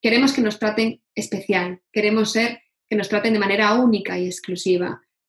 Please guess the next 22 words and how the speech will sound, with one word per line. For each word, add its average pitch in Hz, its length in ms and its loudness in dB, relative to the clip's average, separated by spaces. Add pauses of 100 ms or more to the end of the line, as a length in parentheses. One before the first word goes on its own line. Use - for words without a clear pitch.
(140)
Ya 220 160 2
no 285 280 -2
pertenecemos 208 680 -2
a 202 100 -2
un 196 80 -6
mundo 208 200 -4
en 190 60 -6
el 185 60 -6
que 190 60 -6
necesitemos 196 360 -8
comprar 180 460 -6
cosas, 180 320 -4
ya 196 100 -2
no 294 80 2
hace 311 140 -6
falta 233 420 -6
comprar 170 480 -8
cosas, 139 560 -8
no 196 120 -6
compramos 233 500 0
por 196 180 -8
necesidad, 185 600 -6